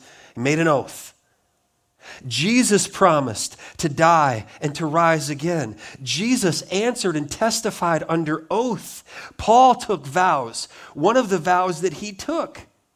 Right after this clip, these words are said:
actually led him into the temple, and, and there was a, a lie that surfaced about him that had him arrested, and it ended up bringing him to Rome, and he's under trial, and he's under oath, and he gives testimony under oath.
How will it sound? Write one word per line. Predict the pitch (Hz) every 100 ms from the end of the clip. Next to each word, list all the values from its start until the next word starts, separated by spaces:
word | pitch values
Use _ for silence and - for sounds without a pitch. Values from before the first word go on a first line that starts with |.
| _ _ _ _ - -
actually | 226 254 - 247
led | 214 220
him | 220
into | 220 214
the | 208
temple, | - 269 269 220 180
and, | 165 160 - 175
and | 170
there | 196 202
was | 190
a, | 190 190
a | 180
lie | 180 185 220 240 208
that | 180 180
surfaced | - 262 262 220 220
about | 185 190
him | 165 196
that | 180
had | 165 190
him | 180
arrested, | 165 214 247 - 180 - - - 190
and |
it | 190
ended | 208 233 233
up | 220 175
bringing | 233 226
him | 214
to | - 208
Rome, | 175 160 208 254 202 196
and | 185
he's | 185 190
under | 196 185
trial, | - 226 220 175
and | 160
he's | 160 165
under | 170 175 -
oath, | 202 190 143 - - - -
and | 156
he | 175
gives | 160 180 175
testimony | - 240 - - 185 175 170
under | 165 165 165
oath. | 196 180 123